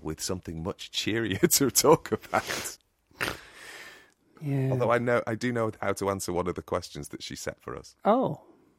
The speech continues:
Speaker 1: What was your most awkward episode? This one.
Speaker 2: <laughs> Is it really awkward for you?
Speaker 1: It's awkward because I can, I,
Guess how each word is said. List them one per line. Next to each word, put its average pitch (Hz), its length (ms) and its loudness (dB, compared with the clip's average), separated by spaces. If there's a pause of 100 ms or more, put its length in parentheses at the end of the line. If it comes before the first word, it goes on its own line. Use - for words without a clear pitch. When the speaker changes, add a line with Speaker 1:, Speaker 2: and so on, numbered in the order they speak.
(500)
Speaker 1:
What 101 300 2
was 107 200 2
your 101 100 4
most 90 300 2
awkward 80 400 -2
episode? 71 580 -2 (340)
This 90 440 -2
one. 76 220 4 (800)
Speaker 2:
<laughs> 784 1040 -10
Is 220 100 -2
it - 80 0
really 233 280 4
awkward 202 380 0
for 113 200 -4
you? 110 120 -6 (1500)
Speaker 1:
It's - 260 0
awkward 117 400 2
because - 280 -4
I 90 100 -2
can, 95 280 -4 (1400)
I, 107 380 2